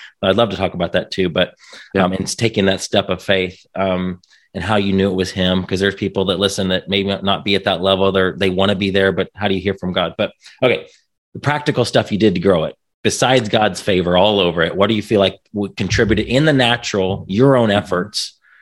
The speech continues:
Speaker 1: to it the most?
Speaker 2: Yeah. So I, I think, uh, yeah, I, I wanna, I, I think we'll try to, like, hit some of the principles, 'cause some of the
Speaker 1: Sure.
Speaker 2: specific tactics I think just aren't relevant anymore. So
Speaker 1: Okay.
Speaker 2: for example,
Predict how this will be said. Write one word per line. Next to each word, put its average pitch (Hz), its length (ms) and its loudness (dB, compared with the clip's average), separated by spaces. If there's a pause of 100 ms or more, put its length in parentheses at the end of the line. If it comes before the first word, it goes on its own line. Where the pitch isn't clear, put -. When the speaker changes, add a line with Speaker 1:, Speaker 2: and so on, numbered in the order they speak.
(400)
Speaker 1:
to 117 100 4
it 98 80 4
the 101 80 -2
most? 85 400 -2 (560)
Speaker 2:
Yeah. 92 260 2 (460)
So 139 400 2 (1300)
I, 131 160 2
I 135 100 2
think, 185 460 0
uh, 123 340 4 (460)
yeah, 143 220 2
I, 117 80 -2
I 127 160 -2
wanna, 170 300 0
I, 139 180 -4 (100)
I 139 60 0
think 180 220 -2
we'll 202 100 4
try 165 220 0
to, 131 120 4
like, 110 220 2
hit 123 280 -2
some 135 120 -4
of 120 60 0
the 92 60 0
principles, 98 560 -2
'cause - 160 0
some 180 200 2
of 196 60 4
the 165 60 6
Speaker 1:
Sure. 156 60 4
Speaker 2:
specific 110 460 -2
tactics 110 560 0
I 104 80 0
think 107 260 0 (640)
just - 160 -8
aren't 131 160 0
relevant 87 480 0
anymore. 92 460 -6
So 127 220 2
Speaker 1:
Okay. 101 100 0
Speaker 2:
for 165 180 6
example, 123 640 2